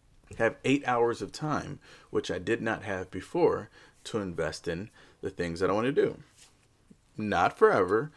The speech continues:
but at least for this month and probably for next month. And if I wanted to stretch it out to a third month, they are offering unemployment. I'm like, "Wow, in the meantime, I can get this, this, and this done. I can get this, this, and this done."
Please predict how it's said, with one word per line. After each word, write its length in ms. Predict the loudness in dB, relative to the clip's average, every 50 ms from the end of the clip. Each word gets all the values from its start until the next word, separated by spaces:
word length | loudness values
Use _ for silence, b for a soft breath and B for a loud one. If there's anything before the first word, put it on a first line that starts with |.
| B B B B B B B
but 120 | -2 2 2
at 80 | 4
least 220 | 4 4 2 2 2
for 180 | 2 2 2
this 360 | 2 2 2 2 2 2 0 -2
month 460 | -2 0 0 -2 -2 -8 -12 -18 -20 b b b b b -20 _ -12
and 360 | -10 -8 -6 -6 -6 -8 -8
probably 760 | -10 -14 -8 0 2 4 4 4 4 4 2 2 2 0 -2
for 160 | -2 -4 -6
next 320 | -4 -4 -6 -6 -8 -8 -8
month. 300 | -8 -8 -8 -12 _ -20 _ b b b b b b b b b b
And 120 | -8 -8
if 120 | -6 -2 -2
I 100 | 0 0
wanted 220 | 0 -2 -4 -6
to 60 | -6
stretch 280 | -2 0 0 0 2 2
it 60 | 0
out 160 | 0 0 0 2
to 80 | 0
a 60 | 0 2
third 260 | 4 2 2 2 0
month, 280 | -2 -4 -4 -4 -6
they 100 | -6 -6
are 220 | -2 -2 -2 -2 -2
offering 280 | -4 -2 -4 -4 -4
unemployment. 540 | -4 -6 -8 -6 -4 -4 -4 -4 -6 -8 -14 _ _ _ B B B B B B B B B B B B B B
I'm 60 | -10
like, 120 | -8 -8 -4
"Wow, 340 | -4 -2 -2 0 0 -2
in 80 | -2 -2
the 80 | -4 -4
meantime, 600 | 0 2 2 2 2 0 -2 -4 -4 -4 -6 -6
I 120 | -8 -10
can 160 | -8 -6 -6 -4
get 160 | -4 -4 -4
this, 200 | -6 -6 -6 -6
this, 280 | -8 -8 -6 -6 -8
and 140 | -6 -4 -2
this 180 | -2 -2 -2 -4
done. 220 | -6 -8 -6 -6
I 80 | -10 -8
can 140 | -8 -6 -6
get 160 | -6 -4 -4
this, 180 | -6 -6 -2
this, 220 | -2 -2 -2 -2 -4
and 100 | -2 0
this 180 | 0 0 -2
done." 300 | -4 -8 -10 -10 -12 -16